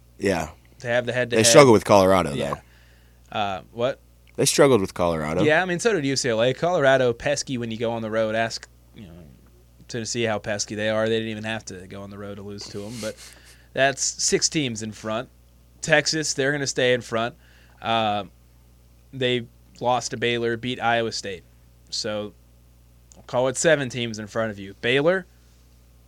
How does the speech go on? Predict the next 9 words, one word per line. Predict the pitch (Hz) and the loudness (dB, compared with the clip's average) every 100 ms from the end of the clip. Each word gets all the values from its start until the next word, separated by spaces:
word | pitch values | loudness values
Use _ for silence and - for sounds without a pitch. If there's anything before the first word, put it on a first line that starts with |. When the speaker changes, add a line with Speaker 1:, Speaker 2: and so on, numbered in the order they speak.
| _ _ - - - - - - - - - - - | _ _ -20 -20 -20 -20 -20 -20 -20 -20 -20 -20 -6
Speaker 2:
beat | 139 165 | -4 -4
Texas, | - 127 - 131 135 - | 0 0 0 -6 -4 -4
lost | 123 131 - | 0 -2 -2
to | 135 | -8
Kansas | 131 127 117 | -6 -6 -4
State. | - 135 117 | -4 -2 -2
We'll | 107 | -4
call | - 135 | 0 0
it | 135 | 0